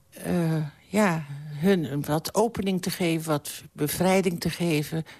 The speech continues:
ruimte te geven, waar ze dan, als het goed is, zo royaal gebruik van hebben gemaakt en s-, weer zijn gaan studeren of zelfs weer kunnen geloven. En dat, dat verwarmt mij geweldig.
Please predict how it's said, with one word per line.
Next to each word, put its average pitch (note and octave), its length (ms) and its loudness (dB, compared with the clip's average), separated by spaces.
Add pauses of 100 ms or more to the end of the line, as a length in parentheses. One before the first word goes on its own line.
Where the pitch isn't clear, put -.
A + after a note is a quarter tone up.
(100)
ruimte G#3 520 2
te F#3 100 -4
geven, E3+ 520 0 (600)
waar F#3 280 2
ze F3 140 -2
dan, E3 280 0
als C#3+ 160 -2
het - 80 -6
goed F#3 200 -4
is, D#3 280 0 (400)
zo G3+ 720 2 (380)
royaal G3+ 460 2
gebruik G3 400 0
van - 180 -8
hebben E3 240 -4
gemaakt D3 500 -4
en E3 220 0
s-, - 160 -6 (200)
weer E3 400 0
zijn F3+ 200 0
gaan F3 160 -2
studeren G#3 580 2
of D3 160 -4 (380)
zelfs F#3 360 0
weer E3+ 160 2
kunnen E3+ 280 0
geloven. G3+ 580 2 (480)
En F3 160 -2
dat, D3+ 400 0
dat D#3+ 180 -4
verwarmt B3+ 460 2
mij A#3 180 4
geweldig. B2+ 680 -4